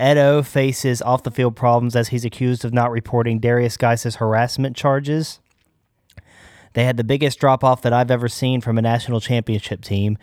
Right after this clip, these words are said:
especially when you consider that that national championship team was the,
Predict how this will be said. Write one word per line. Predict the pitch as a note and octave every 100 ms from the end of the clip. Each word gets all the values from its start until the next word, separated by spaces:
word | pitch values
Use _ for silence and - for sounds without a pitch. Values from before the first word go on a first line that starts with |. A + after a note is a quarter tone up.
| - - _
especially | - C3+ C3+ C3
when | A#2+
you | A#2
consider | A2+ A2+ - A#2 A#2
that | A2+
that | A#2 A#2
national | A2 A2+ - A#2
championship | G#2 B2 A#2 A#2 G#2+ - G#2
team | - G#2+
was | G#2+ G2+
the, | - G#2 G2